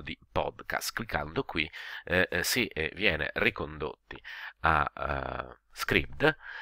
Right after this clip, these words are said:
e, eh, qui su Scribd, eh, eh, abbiamo un vero e proprio saggio sullo storytelling e il digital storytelling, eh, realizzato da Paolo Aghemo, eh, eh, che ha studiato tra l'altro anche con Alberto Pian,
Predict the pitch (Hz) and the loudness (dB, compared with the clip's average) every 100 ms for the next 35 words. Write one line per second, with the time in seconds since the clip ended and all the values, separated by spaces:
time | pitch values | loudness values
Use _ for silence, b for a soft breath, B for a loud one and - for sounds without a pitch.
0 | B - 127 101 82 85 - 92 - 95 | B 8 8 10 6 2 0 -6 -4 -4
1 | - - 76 80 123 - 82 85 82 - | 2 2 2 4 4 4 2 2 2 2
2 | 90 82 - 104 95 76 67 73 - 87 | 2 2 2 2 4 4 2 -6 -6 -2
3 | 76 73 - 76 117 - - 78 - 113 | 2 2 2 4 4 6 4 2 6 8
4 | 76 69 67 73 - 71 69 - - 78 | 8 4 -4 -6 -4 -4 -4 -4 -6 -4
5 | 76 - 87 73 73 71 67 - 73 67 | -4 6 6 6 -2 -6 -8 -8 -8 2
6 | 120 - - - - - 143 - - 147 | 2 2 0 -2 -2 -2 -2 -2 -4 -6
7 | 76 B B B 87 90 104 90 76 73 | -6 B B B 4 8 6 6 4 2
8 | 73 98 90 82 123 123 139 - - - | 4 8 8 10 10 10 8 -6 -10 -14
9 | - B B B - 65 - 78 - - | -14 B B B -10 -8 -2 -2 -4 2
10 | 80 78 73 - 76 - 69 58 - 69 | 4 4 -4 0 0 0 -6 -6 -4 -4
11 | 69 78 - 78 - - - 104 101 69 | 0 0 0 -4 -4 -10 4 8 10 8